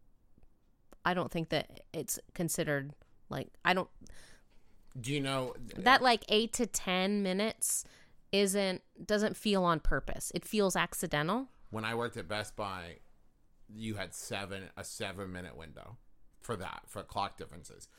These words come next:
Speaker 1: Yeah.
Speaker 2: So, like, if you were supposed to be there at, you know,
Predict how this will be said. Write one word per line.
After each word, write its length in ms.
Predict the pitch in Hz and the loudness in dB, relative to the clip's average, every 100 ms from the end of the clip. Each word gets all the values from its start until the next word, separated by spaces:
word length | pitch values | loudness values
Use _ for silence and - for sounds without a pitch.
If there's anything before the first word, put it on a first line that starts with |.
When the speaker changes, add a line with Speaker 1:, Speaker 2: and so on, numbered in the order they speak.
| - | -2
Speaker 1:
Yeah. 180 | 196 - | 0 0
Speaker 2:
So, 80 | 110 | -2
like, 220 | 98 - | -6 -8
if 140 | 90 | -10
you 120 | 101 | -8
were 100 | 104 | -6
supposed 260 | 98 104 - | -6 -8 -8
to 60 | 95 | -8
be 160 | 101 | -8
there 380 | 95 98 95 92 | -6 -4 -4 -6
at, 340 | - 92 90 - 107 | -8 -6 -6 -10 -12
you 80 | |
know, 200 | 90 80 | -12 -12